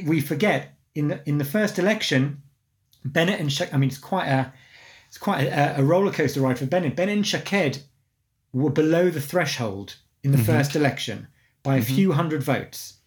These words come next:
Speaker 2: What was the
Speaker 1: Had
Speaker 2: party
Speaker 1: they
Speaker 2: called
Speaker 1: got
Speaker 2: then?
Speaker 1: those, sorry?
Speaker 2: In other evidence of Bennett maybe doing a decent job as prime minister, but was never a good politician,
Speaker 1: Right.
Speaker 2: his party has
Speaker 1: Had they
Speaker 2: changed
Speaker 1: got,
Speaker 2: names
Speaker 1: had
Speaker 2: how
Speaker 1: they
Speaker 2: many
Speaker 1: got those
Speaker 2: times over the
Speaker 1: votes,
Speaker 2: last?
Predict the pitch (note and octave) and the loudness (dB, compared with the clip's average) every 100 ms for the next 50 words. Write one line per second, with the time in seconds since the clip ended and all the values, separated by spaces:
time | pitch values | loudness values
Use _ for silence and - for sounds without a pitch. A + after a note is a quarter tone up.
0 | _ _ - B2 C3+ C3 - C3+ C#3 B2+ | _ _ 0 2 4 2 2 4 4 4
1 | C3+ C#3+ D#3 F3 - _ _ _ _ _ | 4 4 2 2 -6 _ _ _ _ _
2 | _ _ _ - C#3 G#3 A3+ - _ - | _ _ _ -2 0 0 -4 -18 _ -20
3 | - B2 B2+ D#3+ E3 D3 D3 C#3 B2 - | 0 2 4 6 6 6 4 2 2 2
4 | A#2+ A2+ G#2 A#2+ B2 A#2 D#2 - A#2+ A#2+ | 2 2 2 2 4 2 -2 -2 0 2
5 | A#2 A2+ - - - A2+ A2 - G2+ G#2+ | 2 0 0 -6 -2 0 0 -2 -4 -4
6 | A2 A2 G#2 F#2+ - G2+ G#2 - G2 F#2+ | -2 -2 0 -2 -2 0 -2 -4 -6 -4
7 | G2+ G#2+ G2 F#2 G2 G2+ G2 F#2 G#2+ - | -2 0 0 -2 -2 -2 -2 -2 -4 -4
8 | F#2 - - - C3+ C#3+ A#2+ C3+ - D3+ | -8 -8 -16 -2 0 2 2 0 4 4
9 | D3 C3+ C4 C3 B2+ A2+ B2 B2+ A2 - | 6 4 4 4 4 6 6 6 2 4
10 | A#2 C3 C#3+ D#3+ D3+ D#3 D3 A#3+ C3+ C3 | 4 6 4 6 6 4 2 4 4 4
11 | C3 C3+ C#3+ - | 4 4 2 -6